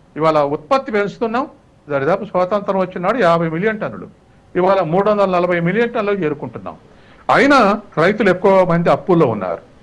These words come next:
కాబట్టి ఇవాళ అమెరికా కనుక డోర్లు ఓపెన్ చేస్తే మన దేశం కొలాప్స్ అవుతుంది వ్యవసాయ రంగంలో. అందుకే గత ఆరు నెలల నుంచి మనం రెసిస్ట్ చేస్తున్నాం, వాళ్ళు ప్రెజరైజ్ చేస్తున్నారు. ఈ, ఈ దీనివల్లనే, ఆ,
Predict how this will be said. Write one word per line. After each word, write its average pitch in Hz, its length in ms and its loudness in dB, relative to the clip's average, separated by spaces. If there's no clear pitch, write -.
కాబట్టి 208 640 2
ఇవాళ 175 300 4
అమెరికా 233 400 4
కనుక 190 300 -2
డోర్లు 165 380 2
ఓపెన్ 160 300 0
చేస్తే 151 520 -2
మన 147 180 0
దేశం 156 320 0
కొలాప్స్ 147 420 0
అవుతుంది 104 320 -10
వ్యవసాయ 123 340 -2
రంగంలో. 98 400 -6
అందుకే 147 560 -2
గత 139 160 2
ఆరు 165 200 2
నెలల 196 180 -4
నుంచి 156 400 -4
మనం 123 200 2
రెసిస్ట్ 131 420 2
చేస్తున్నాం, 185 520 0
వాళ్ళు 226 180 2
ప్రెజరైజ్ 160 520 -2
చేస్తున్నారు. 95 760 -10
ఈ, 165 60 4
ఈ 170 340 4
దీనివల్లనే, 165 680 2
ఆ, 135 360 4